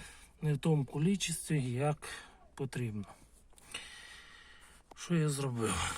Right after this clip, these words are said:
В принципі, я цим варіантом давно працюю.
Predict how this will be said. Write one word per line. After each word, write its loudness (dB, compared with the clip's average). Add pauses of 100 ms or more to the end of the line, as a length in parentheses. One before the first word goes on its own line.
(180)
В -18
принципі, 2
я 0
цим -2 (580)
варіантом -2 (840)
давно 8
працюю. 8